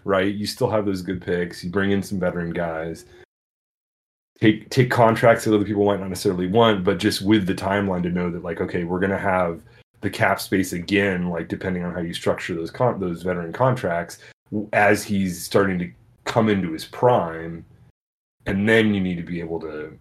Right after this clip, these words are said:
actually, um, you know, bring, bring a real number two. Like,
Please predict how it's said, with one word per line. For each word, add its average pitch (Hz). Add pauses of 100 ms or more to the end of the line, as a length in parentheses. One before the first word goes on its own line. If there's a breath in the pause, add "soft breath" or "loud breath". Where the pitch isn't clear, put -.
actually, 82
um, 73 (1160)
you 104
know, 78
bring, 92
bring 104
a 92
real 92
number 85
two. 76 (840)
Like, 120